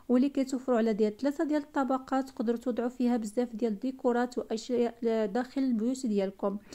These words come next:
دخلوا ايضا على هذا المقطع ونشاهدوا هنايا كانابي اللي هو ذكي جدًا، واللي يمكن لكم انكم تزيدوا فيه في الحجم على شكل سرير، ويمكن لكم انكم تجمعوه.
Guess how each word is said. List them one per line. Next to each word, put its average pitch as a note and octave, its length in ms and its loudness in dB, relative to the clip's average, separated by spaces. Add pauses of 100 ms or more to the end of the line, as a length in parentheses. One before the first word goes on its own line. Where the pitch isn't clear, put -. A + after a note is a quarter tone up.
(260)
دخلوا D#4 220 4
ايضا D4+ 320 4
على C#4 180 2
هذا A3+ 240 0
المقطع C4 540 2
ونشاهدوا B3 400 2
هنايا G#3+ 440 4 (380)
كانابي D4 420 2
اللي C4+ 200 4
هو A#3 120 4
ذكي A3+ 500 2
جدًا، B3+ 520 2
واللي C4 160 6
يمكن A#3+ 240 0
لكم B3+ 260 2
انكم A3 520 2
تزيدوا C4+ 260 0
فيه B3+ 180 0
في A#3 80 -6
الحجم C#4 440 0 (300)
على C4 240 4
شكل B3 320 -2
سرير، A#3 480 0
ويمكن D#4+ 300 -2
لكم C#4 240 0
انكم B3 500 4
تجمعوه. A3 480 2